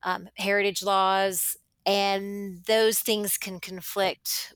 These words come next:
with, um, you know, elevation, you know, flooding ordinances and things like that, and, and who wins. And so we walked through the National Historic Preservation Act and then looked at some,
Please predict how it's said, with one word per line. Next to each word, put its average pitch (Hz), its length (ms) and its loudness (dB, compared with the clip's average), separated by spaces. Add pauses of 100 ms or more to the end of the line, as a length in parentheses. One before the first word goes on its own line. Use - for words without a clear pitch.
with, 175 460 -4
um, 170 580 -2 (580)
you 196 80 -6
know, 165 360 -8 (440)
elevation, 180 1000 0
you 127 120 -12
know, 160 60 -10
flooding 226 360 0
ordinances 156 720 -10
and 165 100 -18
things 185 260 -12
like 185 200 -2
that, 196 400 0
and, 139 220 -16 (440)
and 175 160 -12
who 202 180 -6
wins. 175 680 -2
And 175 200 -10
so 175 380 -4 (400)
we 180 80 -8
walked 180 380 0
through 185 200 -4
the 175 100 -6
National 175 400 -6
Historic 175 420 -6
Preservation 196 600 -4
Act 190 520 -2
and 175 180 -10
then 170 400 -12 (640)
looked 190 320 -4
at - 340 -2
some, 175 420 -8